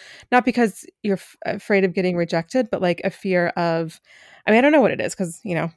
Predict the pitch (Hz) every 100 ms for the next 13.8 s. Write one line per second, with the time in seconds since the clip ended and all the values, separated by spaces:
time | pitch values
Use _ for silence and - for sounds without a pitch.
0 | _ 185 196 - 196 190 180 175 185 180
1 | 185 190 180 - 196 - - 202 196 190
2 | 190 185 180 - 185 180 180 - 202 185
3 | 190 180 180 180 190 175 170 190 196 185
4 | 185 180 170 190 185 180 170 196 185 180
5 | 180 185 170 170 190 175 - - - -
6 | 190 196 185 180 - _ - 196 214 -
7 | 208 202 208 - 208 190 190 180 170 170
8 | - - 175 165 180 170 185 170 - -
9 | _ _ _ _ _ - - 202 190 190
10 | 185 196 185 - 180 - 185 180 180 175
11 | 170 - 175 170 165 165 233 220 214 -
12 | 175 165 160 165 208 202 190 170 - 196
13 | - 202 190 185 185 175 170 156